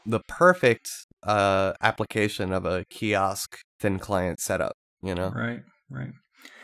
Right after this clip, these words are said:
Speaker 2: Yeah, there used to be, um, this is sort of a, another tangent, but it's sort of related also. There was, uh, this place called Nerve, and it was basically like a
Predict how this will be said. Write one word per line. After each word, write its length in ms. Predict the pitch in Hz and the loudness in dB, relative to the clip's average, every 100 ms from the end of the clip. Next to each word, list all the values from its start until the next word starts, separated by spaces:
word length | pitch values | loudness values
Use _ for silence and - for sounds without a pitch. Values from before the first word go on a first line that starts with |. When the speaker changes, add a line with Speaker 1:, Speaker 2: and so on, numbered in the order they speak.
| - - _ | -20 -20 _
Speaker 2:
Yeah, 240 | 139 147 | 8 8
there 120 | 123 | 8
used 260 | 123 151 165 | 6 6 2
to 40 | 185 | -2
be, 320 | 175 170 147 | 4 6 6
um, 320 | 135 123 120 110 | 6 4 0 -6
this 180 | 127 120 | -6 -4
is 140 | 120 | -6
sort 220 | - 113 | -4 -2
of 160 | 104 90 | -2 -2
a, 120 | 101 - | -4 -4
another 300 | 98 95 85 | -4 -4 -2
tangent, 420 | 98 90 85 82 | -4 -2 -4 -2
but 100 | 90 | -4
it's 100 | 104 | 0
sort 180 | 160 117 | 2 4
of 60 | |
related 300 | 98 98 87 | 4 2 0
also. 360 | 87 - - - _ 113 | -2 -4 -12 -16 _ -4
There 260 | 110 113 | 0 0
was, 640 | 117 113 110 110 110 101 - _ | 2 4 4 4 0 -4 -12 _
uh, 160 | 87 76 | -4 -4
this 220 | - 107 | -4 -8
place 680 | - 143 147 120 - - - _ _ - | -2 2 4 2 -2 -10 -14 _ _ -4
called 320 | 113 104 - | 2 2 2
Nerve, 460 | 98 110 107 90 | 2 4 4 2
and 100 | 90 | 0
it 80 | 82 | -2
was 100 | - | -4
basically 420 | - 98 - 98 | -2 -2 -2 -4
like 220 | 90 90 - | 0 0 -2
a 300 | - 101 | -8 -10